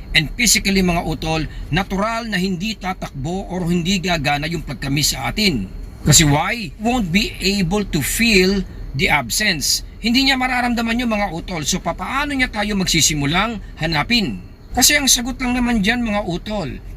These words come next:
it depends kung ano ang nararamdaman niya sa'yo. Kung halimbawang nararamdaman niya na lagi kang present, sumusunod pa rin, tumatawag pa rin, nagchat-chat pa rin, tulad ng mga itinuturo ko sa mga coaching session ko, natural na hindi niya mararamdaman yung fear of losing you.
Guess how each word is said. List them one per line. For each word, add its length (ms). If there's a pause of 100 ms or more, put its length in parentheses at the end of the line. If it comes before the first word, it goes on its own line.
it 160
depends 640
kung 160
ano 320
ang 160
nararamdaman 720
niya 80
sa'yo. 400 (240)
Kung 160
halimbawang 560
nararamdaman 720
niya 80
na 160
lagi 240
kang 160
present, 480
sumusunod 640
pa 160
rin, 80
tumatawag 640
pa 160
rin, 240 (320)
nagchat-chat 560
pa 160
rin, 320 (240)
tulad 160
ng 160
mga 240
itinuturo 560
ko 80
sa 80
mga 240
coaching 320
session 400
ko, 240 (320)
natural 560
na 80
hindi 240
niya 160
mararamdaman 720
yung 80
fear 320
of 160
losing 320
you. 320